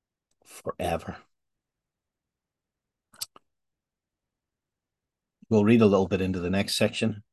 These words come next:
"Children, it is the last hour.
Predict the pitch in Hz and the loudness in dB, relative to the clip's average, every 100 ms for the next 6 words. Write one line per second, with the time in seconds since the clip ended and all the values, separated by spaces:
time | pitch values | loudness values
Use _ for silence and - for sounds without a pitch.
0 | _ - 117 98 95 - _ _ _ _ | _ 2 4 4 -2 -8 _ _ _ _
1 | 127 123 117 98 104 95 92 98 - 92 | 0 4 2 2 2 2 2 0 -2 -2
2 | 87 104 110 | 0 0 -2